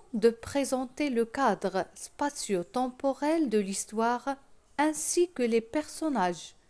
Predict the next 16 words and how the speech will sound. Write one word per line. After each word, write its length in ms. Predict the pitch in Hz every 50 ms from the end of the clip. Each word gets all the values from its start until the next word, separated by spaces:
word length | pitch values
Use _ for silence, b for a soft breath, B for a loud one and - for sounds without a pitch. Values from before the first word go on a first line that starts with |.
| b b b b b b b b
afin 540 | 262 262 254 - - - - 269 269 294 302
d'attirer 600 | 277 208 214 214 220 - - 240 240 220 240 247
le 140 | 226 214 202
lecteur 640 | 196 214 208 - - - - 233 240 247 247 - 269 262 254 - _ _ _ - _
et 120 | 240 233 226
l'initier 840 | 226 285 311 320 330 330 311 311 - - - - 220 196 196 208 - _ _ - _ _
à 140 | - 208 196
terminer 760 | - - 262 247 220 214 214 220 220 214 214 220 247 277 302 - - - -
l'histoire. 640 | 185 240 262 - - - 185 156 - - - - - _ _ - - _ - b b b b b b b b b b b b
L'auteur 680 | - 214 220 220 220 - - 233 226 220 196 175 196 - -
essaie 520 | 240 226 - - - - 247 226 226 214
de 140 | - - 208
créer 520 | 202 - - - - 254 240 220 220 220 214
l'effet 540 | 220 233 220 - - - - 226 214 202
du 160 | 202 - 196 180
réel 580 | 175 175 170 170 175 180 202 220 254 311 339